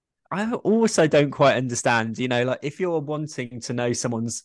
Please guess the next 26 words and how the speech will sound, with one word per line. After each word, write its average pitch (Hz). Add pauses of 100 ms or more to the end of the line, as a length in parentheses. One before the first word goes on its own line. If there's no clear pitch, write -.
(140)
height 113
or 127
write 139
a 127
story 123
about 107
someone's 104
height, 98 (380)
surely 117 (260)
they 113
would 113
have 110
to 113
be, 104 (220)
you 117
know, 104
they 139
would 147
have 147
to 143
seem 131
pretty, 123
you 117
know, 107 (400)
statuesque 127
or 127